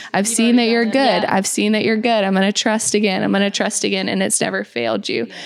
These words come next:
Speaker 1: So it's just sweet to see that, like, even in the times when we really do feel like, "Okay, this is hard. Like, how am I gonna do this?" It's so important to look back and remember how God has been faithful, because that does build our confidence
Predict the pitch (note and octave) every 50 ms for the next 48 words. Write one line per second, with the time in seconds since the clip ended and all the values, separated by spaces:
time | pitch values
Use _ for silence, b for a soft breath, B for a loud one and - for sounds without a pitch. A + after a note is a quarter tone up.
0 | B B B B - - A3+ A3+ A3+ - C#4 C#4 B3+ - - A#3 A3 A3 A3 G#3+
1 | G#3 - - G3 F#3+ G3 F#3+ F#3+ - - G3+ G3+ G3+ - B B B B B B
2 | B B - - A#3 A#3+ A#3 A#3+ A#3 A3+ G#3+ G#3 G3+ G3 G3 A3 G3 F#3+ F#3+ F#3+
3 | F#3+ G3 G3+ - - - G#3+ F#3+ F#3+ F#3+ F#3 F#3 F#3 F#3 F#3+ F#3 F#3+ F#3+ F#3+ F#3+
4 | F#3+ F#3+ - G3 F#3+ G3 G3 - - G3+ G3 G3 G3+ G3+ - F2+ - - - -
5 | - C4 G#3 G3+ - A3+ A3+ A3 G#3+ G3+ G3 G3 G3+ - - - - G#2 - -
6 | - G3+ A3 A#3+ - - G#3 G#3+ G#3+ G3 G#3+ F#3+ - - G#3 G3+ G#3 G#3 G#3+ G#3
7 | G3+ G3+ G3+ G3+ G3 F#3+ G#3+ A3 A3 G3+ G3 G3+ A3 - - B B B B B
8 | B B - G#3 - - - - G3 G3 G3+ G3+ G#3 - - - - A3 - G3+
9 | G3 G3 G3+ - - A2 - G#3+ - - G#3 G3 G3 G3 G3+ G3 F#3+ G3+ G#3 -
10 | - - - G#3 - - - - A#2 A2+ - A2+ G#2+ - A#2 A2 G#2+ - A2+ A2+
11 | A2 - - G#2 G#2 G#2+ - G#3 G3+ G3+ G#3+ - G#3 G#3 G#3+ G#3+ - A3+ - G#3
12 | C#4 D#4 D4 - A#2 A2+ A2+ A2+ - - - - A#2+ A2+ A2 - B2+ A2 A#2 A#2
13 | - -